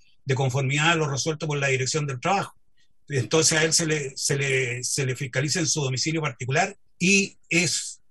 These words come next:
y, y yo diría que esto cuenta con un, esto se ha, se ha ido estableciendo a, con el correr del tiempo,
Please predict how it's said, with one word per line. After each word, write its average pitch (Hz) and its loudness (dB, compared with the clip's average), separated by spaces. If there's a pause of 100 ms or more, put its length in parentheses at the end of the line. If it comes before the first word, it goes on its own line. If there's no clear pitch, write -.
y, 156 -2
y 147 0
yo 180 0
diría 175 2
que 165 -2
esto - -4
cuenta 185 -2
con 160 -2
un, 151 -4
esto 156 0 (260)
se - 2
ha, 165 4
se - 2
ha 151 4
ido 175 2
estableciendo 170 0
a, 151 0
con 139 -4
el 127 -6
correr 147 -2
del 165 -4
tiempo, 175 -2